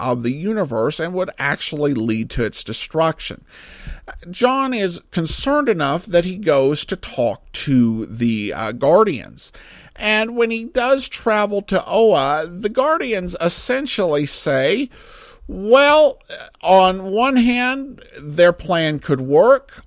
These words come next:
On the other hand, maybe not. We don't know. Uh,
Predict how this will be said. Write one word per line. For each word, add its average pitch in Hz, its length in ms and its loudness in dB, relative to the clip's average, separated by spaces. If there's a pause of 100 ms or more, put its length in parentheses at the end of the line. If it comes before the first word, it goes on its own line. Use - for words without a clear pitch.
On 147 220 -2
the 151 120 0
other 208 280 2
hand, 302 400 -2 (240)
maybe 123 420 -4
not. 226 340 -4
We 147 120 2
don't 190 260 2
know. 226 520 -2 (540)
Uh, 113 300 -2